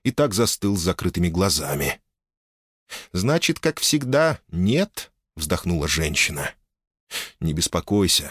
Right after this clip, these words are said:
пробормотал мужчина. «Всё будет хорошо». Сказав это, Сергей очень сильно пожелал, чтобы это действительно было так. Когда-то его знакомая сказала, что мироздание иногда прислушивается к таким просьбам, и ему даже вдруг показалось,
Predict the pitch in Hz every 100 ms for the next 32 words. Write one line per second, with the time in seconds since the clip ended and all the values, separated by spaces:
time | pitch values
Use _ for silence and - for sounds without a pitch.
0 | - - 80 82 82 - 76 85 - -
1 | 73 69 - - _ _ - 73 95 92
2 | - 101 90 - 80 73 - _ _ _
3 | _ _ _ - 131 156 170 131 135 120
4 | 104 120 120 - 113 - 117 101 107 98
5 | 110 117 98 107 101 98 104 107 - 127
6 | 98 80 76 82 92 - - - - -
7 | _ _ _ - 156 160 180 156 135 127
8 | 131 151 143 120 - 131 123 160 139 117
9 | - _ - 123 123 123 107 139 131 113
10 | 110 104 104 123 - 139 - 76 80 -
11 | - 85 95 85 - 92 76 71 73 -
12 | _ _ _ - 73 82 98 95 87 98
13 | - 87 95 101 131 120 -